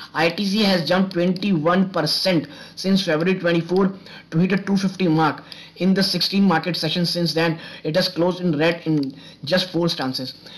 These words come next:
लगातार तेजी है दोस्तों, जब से रशिया यूक्रेन वॉर हुआ, आपको पता होगा, केवल, केवल एक roller coaster सी ride आपको ऊपर नीचे nifty volatility देखने मिल रही है। लेकिन ऐसे वक्त में I, Nifty Stock आईटीसी, जो हमेशा अंडर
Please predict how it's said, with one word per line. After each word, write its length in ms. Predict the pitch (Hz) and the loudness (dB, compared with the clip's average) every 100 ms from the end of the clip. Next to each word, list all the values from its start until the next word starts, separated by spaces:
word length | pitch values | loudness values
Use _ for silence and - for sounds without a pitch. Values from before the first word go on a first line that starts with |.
| - - | -20 -8
लगातार 480 | 123 151 180 180 185 - | 0 2 2 2 0 2
तेजी 220 | 165 160 | 0 0
है 60 | 180 | 0
दोस्तों, 260 | 175 175 160 | 0 -2 -2
जब 120 | 156 | -2
से 140 | 170 | 0
रशिया 260 | 170 156 175 | 0 0 2
यूक्रेन 280 | 170 165 175 | 0 2 0
वॉर 180 | 151 160 | 2 2
हुआ, 140 | 160 160 | 2 0
आपको 160 | 165 | 0
पता 200 | 156 151 | -4 -2
होगा, 220 | 156 160 170 - - 262 - | 0 0 -2 -4 -14 -16 -8
केवल, 280 | 160 175 185 | -2 2 2
केवल 260 | 180 170 180 | 2 2 2
एक 140 | 180 - - - | 2 -4 -16 -10
roller 380 | 135 143 170 196 196 | -6 0 2 4 2
coaster 280 | 185 175 180 | -2 0 -2
सी 160 | 185 | 0
ride 200 | 160 165 | 2 2
आपको 240 | 170 165 175 | 2 2 0
ऊपर 200 | 165 175 | 0 0
नीचे 240 | 170 165 | 0 0
nifty 260 | 160 151 170 156 | -2 -2 -4 -2
volatility 520 | 156 156 165 170 185 - - - 143 | -2 0 -4 -2 -4 -6 -18 -8 -4
देखने 280 | 160 185 | 0 2
मिल 180 | 180 170 | 4 4
रही 180 | 175 180 | 4 4
है। 180 | 196 196 - - - | 2 0 -4 -16 -6
लेकिन 560 | 151 170 202 196 139 - - - - - | 0 2 2 2 0 -2 -12 -20 -12 -2
ऐसे 260 | 180 214 | 0 2
वक्त 260 | 196 185 - | 2 2 0
में 200 | 147 127 - - | -2 -2 -10 -4
I, 100 | 151 | 0
Nifty 340 | 165 170 208 | 0 0 -2
Stock 300 | 185 180 170 143 | -2 0 0 0
आईटीसी, 460 | 165 160 170 143 - - 208 202 156 | -2 0 -4 -4 -8 -14 -8 -8 -2
जो 120 | 196 | 0
हमेशा 480 | 170 143 170 185 208 | 0 0 0 2 4
अंडर 180 | 190 | 4